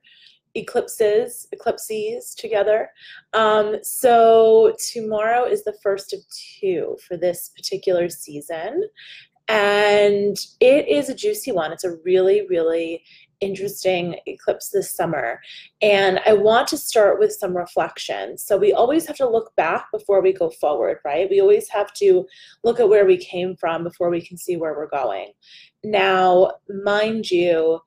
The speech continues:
this is something that as an Aries, I don't like doing. I'm not very good at looking back, but I also know that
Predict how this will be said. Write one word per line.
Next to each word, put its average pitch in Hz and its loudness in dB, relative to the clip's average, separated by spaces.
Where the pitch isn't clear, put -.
this 196 0
is 214 -6
something 190 -4
that 170 -4
as 175 -4
an 180 -6
Aries, 180 -2
I 180 -6
don't 175 -10
like 151 -12
doing. - -10
I'm 190 -6
not 190 -4
very 175 0
good 170 -2
at - 0
looking 170 -8
back, 170 -6
but 196 4
I 190 6
also 185 0
know 170 0
that 156 -2